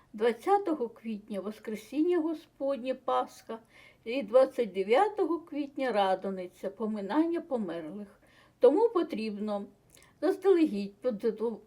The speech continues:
підготуватись і спланувати стрижку та догляд за волоссям і нігтями. Щоб заздалегідь підготувати свій зовнішній вигляд,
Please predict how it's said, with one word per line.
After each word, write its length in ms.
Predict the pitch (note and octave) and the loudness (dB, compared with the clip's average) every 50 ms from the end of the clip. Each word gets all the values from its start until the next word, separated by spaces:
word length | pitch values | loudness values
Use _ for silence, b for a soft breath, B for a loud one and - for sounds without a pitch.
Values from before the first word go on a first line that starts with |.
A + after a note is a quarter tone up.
| _ - | _ -2
підготуватись 1000 | D4+ D#4 - A#3 C4 A#3+ - - A3+ F#3 F#3+ F#3 F#3+ G3+ A3+ - - C4+ C4+ - | -2 -2 2 4 4 2 2 2 -6 -2 2 2 2 2 0 -2 -8 -12 -12 -12
і 80 | - C4 | -16 -16
спланувати 800 | - - - B3 A#3+ A#3 A3 G#3 G3+ A3+ C4 F#4 F#4+ - F4+ D#4 | -12 -6 -2 -2 -2 0 -2 -4 0 2 2 2 2 -2 -4 -4
стрижку 640 | - - - A3+ G#3 G3+ G3+ - - - - G3+ G3 B B B B B B | -6 -10 -10 -8 -8 -8 -8 -10 -14 -12 -12 -12 -12 B B B B B B
та 140 | - A3 G3 | 0 0 0
догляд 500 | G3+ - A3+ F4+ F#4 F4 E4+ F#4+ F#4 A#3+ - - | 2 2 2 2 2 2 2 2 2 2 0 -4
за 120 | A3 B3 | -2 -2
волоссям 840 | C#4+ D4+ D#4 A#3+ F#3+ F#3+ G3 A3 A#3 A#3+ - - - B3 A#3 A3+ A#3 - b b b b b b _ - | 0 0 -2 -4 -2 -4 -4 -2 -4 -4 -6 -4 -2 -2 -2 -2 -4 -10 b b b b b b _ 0
і 200 | C4+ D4+ D#4 C#4 | 4 4 4 4
нігтями. 920 | A#3+ G#3 F3+ F#3+ G3 F#3+ F#3 - - - - - G3 F#3+ F#3 F3+ F3+ F3 F#3 F3+ _ _ - - - - _ _ _ _ _ _ _ _ _ _ _ _ _ _ _ _ _ _ _ _ _ _ _ _ b b b b b _ - - _ _ _ _ _ _ _ _ _ _ - _ - b b b b b b b b b b b b b b b b b b b b b b _ _ _ _ - | 2 -6 -6 -4 -6 -6 -8 -12 -16 -10 -8 -6 -6 -6 -8 -12 -12 -14 -16 -18 _ _ -20 -20 -20 -20 _ _ _ _ _ _ _ _ _ _ _ _ _ _ _ _ _ _ _ _ _ _ _ _ b b b b b _ -20 -20 _ _ _ _ _ _ _ _ _ _ -20 _ -20 b b b b b b b b b b b b b b b b b b b b b b _ _ _ _ -14
Щоб 260 | G3+ - - D4+ D#4 D#4 | -8 -2 0 0 2 4
заздалегідь 680 | F#4 F#4+ - - F4 E4 D#4 D#4 - - D#4+ D#4 - - | 4 2 4 4 2 4 4 4 4 4 4 2 2 0
підготувати 800 | C4+ B3 A3+ A#3 A3+ A3+ - A#3+ G#3 G3+ G3+ G3+ G#3 G#3 A#3+ G#3+ | -2 0 2 2 2 2 0 -4 2 4 4 4 4 2 -4 -6
свій 260 | - - A#3+ A#3+ A#3+ | -6 -8 -8 -6 -4
зовнішній 600 | - F4 F#4 F4 D4+ A#3+ G3+ - - - A3 G3+ | 0 0 0 0 -2 -4 -6 -8 -8 -10 -8 -8
вигляд, 460 | F#3+ G#3 A3 B3+ D#4 D4 C#4+ D4 D#4 | -6 -4 -2 -2 -2 -2 -2 -2 -4